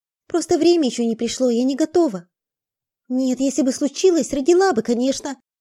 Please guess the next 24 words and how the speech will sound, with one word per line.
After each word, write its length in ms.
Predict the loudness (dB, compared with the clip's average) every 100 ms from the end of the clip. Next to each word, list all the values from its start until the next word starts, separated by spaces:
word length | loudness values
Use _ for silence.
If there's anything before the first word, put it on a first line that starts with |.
| _
Об 140 | -6 -2
аборте 420 | 0 -2 0 0
и 40 |
речи 240 | 2 0 -2
быть 180 | -4 -2
не 80 |
может. 420 | -2 -2 -4 -12 _ _ _ _ _ _
Но 80 | -6
не 120 | -4
случилось 520 | -4 -6 -2 -2 -2
пока. 380 | -4 -6 -4 -6 _ _
И 100 | -4
вообще, 560 | 2 2 2 0 -2 -2 _ _
прекрати 580 | -2 0 2 0 2 4
быть 200 | 4 2
таким 320 | -2 -2 -2 -2
хорошим". 1040 | 2 2 2 2 2 0 -2 -4 -6 -6 -12 _ _ _ _ _ _ _ _ _ _ _ -6
Лана 320 | -4 -2 -4
уткнулась 520 | -6 -4 -2 -2 -2
носом 440 | -2 -2 -2 -4
в 160 | -6 _
пахнущую 520 | -4 -2 -2 -4 -2
горьковатым 540 | -2 -2 -2 -2 -2 -4
парфюмом 680 | -6 -6 -4 -2 -4 -6